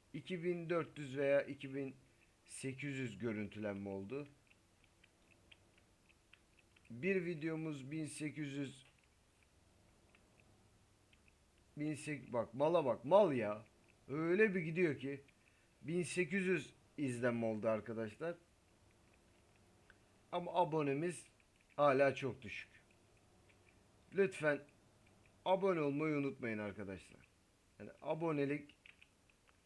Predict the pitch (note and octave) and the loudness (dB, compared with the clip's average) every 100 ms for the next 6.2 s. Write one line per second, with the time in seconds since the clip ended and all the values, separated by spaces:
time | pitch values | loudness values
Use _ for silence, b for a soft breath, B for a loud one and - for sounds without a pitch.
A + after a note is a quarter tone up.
0 | _ _ - C#3 C#3 D#3+ D3 D#3 C#3 C3+ | _ _ -14 -10 -8 -8 -6 -2 0 0
1 | B2+ B2 A#2+ - C3 B2 B2+ B2 B2 C3+ | -2 -4 -6 -8 -8 -4 -4 -4 -4 -8
2 | C3+ - _ _ _ _ _ C3 D3 D3 | -10 -20 _ _ _ _ _ -12 -6 -6
3 | C#3 C#3+ D3 B2+ C3 B2+ C#3+ C#3+ - _ | -4 -4 -4 -6 -10 -8 -8 -8 -14 _
4 | _ _ _ _ _ _ - - D3+ - | _ _ _ _ _ _ -16 -10 -10 -12
5 | _ - A#2+ A#2 A#2+ A#2 G#2+ A2 G2+ G2 | _ -12 -8 -6 -4 -4 -6 -8 -12 -14
6 | - B2+ | -12 -12